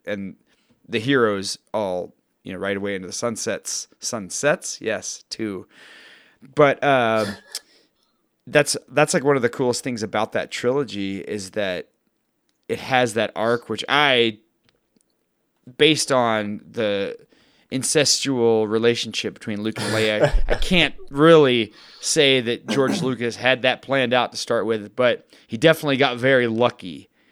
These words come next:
Speaker 2: He
Speaker 1: with
Speaker 2: did.
Speaker 1: the way that arc worked and the cultural impact it had.
Speaker 2: Look, I, I don't think it's any, um, uh,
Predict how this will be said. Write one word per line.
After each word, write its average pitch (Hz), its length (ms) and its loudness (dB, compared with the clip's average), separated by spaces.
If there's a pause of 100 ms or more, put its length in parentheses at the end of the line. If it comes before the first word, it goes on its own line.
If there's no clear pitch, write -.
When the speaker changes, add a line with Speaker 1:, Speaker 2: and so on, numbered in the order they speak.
(160)
Speaker 2:
He 120 200 0
Speaker 1:
with 110 420 2
Speaker 2:
did. 113 140 -14
Speaker 1:
the 113 80 0
way 104 240 0
that 107 220 -2
arc 107 320 -2
worked 101 400 -4
and 95 340 -8
the 104 80 -10
cultural 104 400 -6
impact 95 460 -12
it 92 60 -14
had. 82 320 -10 (540)
Speaker 2:
Look, 127 180 4
I, 127 220 8
I 127 120 6
don't 135 340 4
think 156 300 0
it's 139 200 2
any, 117 640 0 (200)
um, 101 760 4 (1800)
uh, 95 460 2